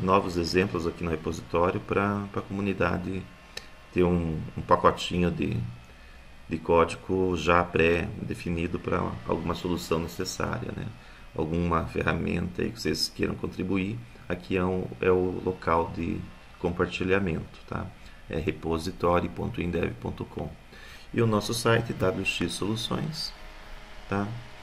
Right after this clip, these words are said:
A gente tá reformulando ele, daqui uns dias a gente lança a nova versão do site, na versão vinte e sete,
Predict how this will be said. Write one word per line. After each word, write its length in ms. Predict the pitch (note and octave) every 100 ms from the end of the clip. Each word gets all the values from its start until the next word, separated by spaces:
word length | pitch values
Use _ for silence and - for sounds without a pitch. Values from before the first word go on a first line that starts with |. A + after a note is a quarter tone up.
| - - - -
A 40 |
gente 220 | F2+ F#2
tá 140 | F#2 F2+
reformulando 800 | F#2+ F#2 F#2 F#2 F2 E2 E2+ F#2+
ele, 260 | A2 A#2 A#2+ -
daqui 180 | - -
uns 140 | E2+ D#2+
dias 300 | F2 F2 E2
a 60 |
gente 340 | D#2+ D#2+ D#2+ D#2+ - - - - -
lança 260 | - E2 E2
a 20 |
nova 240 | D#2+ D#2
versão 460 | D#2 D#2+ D#2 - D#2+
do 80 | D#2+
site, 480 | - F2+ G2+ A2+ F2
na 120 | E2
versão 280 | D#2+ D#2 D#2+
vinte 160 | D#2+
e 60 | D#2
sete, 260 | - G2